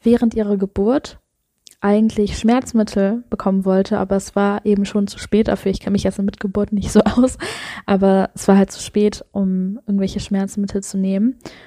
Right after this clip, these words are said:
Und sie hatte aber unglaubliche Schmerzen. Und sie hat dann ihre Klitoris berührt und hat da eben so eine Freude empfunden, dass die Geburt viel besser verlaufen ist danach und dass sie auch erzählt hat, dass sie viel, viel weniger Schmerzen hatte.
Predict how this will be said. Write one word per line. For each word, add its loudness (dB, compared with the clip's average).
Und 0
sie 2
hatte 0
aber 0
unglaubliche -2
Schmerzen. -2
Und 2
sie 2
hat -2
dann 4
ihre -2
Klitoris -2
berührt -2
und 2
hat -2
da 4
eben 2
so 2
eine 2
Freude 0
empfunden, -2
dass -2
die -6
Geburt -2
viel -2
besser 0
verlaufen 0
ist -6
danach -4
und -4
dass 0
sie -2
auch 0
erzählt 0
hat, -2
dass -6
sie 0
viel, -4
viel -2
weniger 2
Schmerzen -2
hatte. -6